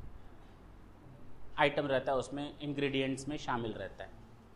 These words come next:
तो अब बताओ, वो state matter है या सेंट्रल लेवल का मैटर है? वो सेंट्रल लेवल का मैटर है, क्योंकि मेडिसिनल आइटम cannot be said that it is alcoholic thing।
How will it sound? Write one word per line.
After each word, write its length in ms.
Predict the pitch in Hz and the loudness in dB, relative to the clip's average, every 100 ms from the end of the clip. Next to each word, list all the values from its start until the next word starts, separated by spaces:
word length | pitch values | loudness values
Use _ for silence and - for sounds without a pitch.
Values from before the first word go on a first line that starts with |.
| - - - - - - - - - - - - - - - - - - | -20 -18 -16 -16 -16 -18 -18 -20 -20 -18 -16 -12 -12 -12 -12 -14 -2 12
तो 40 | |
अब 140 | 233 233 | 12 12
बताओ, 280 | 233 240 | 12 12
वो 160 | 254 240 | 12 12
state 460 | 240 - 226 240 254 | 10 12 12 12 10
matter 320 | 240 247 233 | 8 10 12
है 180 | 254 277 | 12 10
या 400 | 247 202 180 - - - - | 10 10 8 2 -10 -16 -12
सेंट्रल 360 | - 165 156 151 | 2 4 6 6
लेवल 220 | 135 120 | 6 4
का 100 | 113 | 0
मैटर 320 | 104 92 95 | -2 -4 -8
है? 80 | 92 - - - - - - 151 | -8 -12 -16 -16 -14 -14 -6 2
वो 120 | 170 | 2
सेंट्रल 440 | 165 143 127 131 | 4 2 4 2
लेवल 260 | 117 107 104 | 2 0 -2
का 120 | 98 | -4
मैटर 280 | 95 90 92 | -6 -8 -10
है, 180 | 98 101 - - - - - - - - - - - - - | -12 -14 -18 -18 -18 -20 -18 -18 -18 -18 -18 -18 -18 -4 6
क्योंकि 240 | 185 254 | 6 8
मेडिसिनल 600 | 220 175 254 254 262 262 | 8 8 8 8 10 12
आइटम 560 | 226 208 226 190 123 147 - - - - - - - - | 12 12 10 10 8 0 -6 -16 -18 -20 -20 -18 2 8
cannot 360 | 208 226 226 | 8 10 8
be 100 | 233 | 8
said 280 | 220 233 220 | 4 6 8
that 180 | 208 208 | 8 8
it 100 | 208 | 4
is 140 | 208 202 - | 0 2 6
alcoholic 500 | 170 170 160 165 165 | 6 8 8 8 4
thing। 160 | - 104 | 0 -6